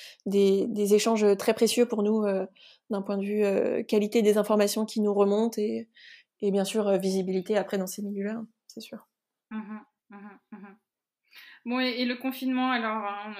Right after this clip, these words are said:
Speaker 2: c'est un peu le sujet, <laughs>
Speaker 1: Mhm.
Speaker 2: c'est un peu le sujet d'actualité pour l'instant. Euh,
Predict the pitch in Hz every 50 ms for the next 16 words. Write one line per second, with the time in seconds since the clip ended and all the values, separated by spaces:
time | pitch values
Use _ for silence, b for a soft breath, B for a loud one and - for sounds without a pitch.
0 | 190 190 - 196 190 185 - 220 220 - - - 214 208 226 240 226 247 254 233
1 | 226 214 - - 233 220 - - - 214 208 226 214 202 - - - - - 247
2 | 240 240 240 262 240 - - 254 240 262 220 247 254 247 - 247 226 226 247 240
3 | - 254 247 247 254 247 233 226 233 233 - - 254 277 302 320 - B B B
4 | B B B B B 208 220 220 214 214 214 214 214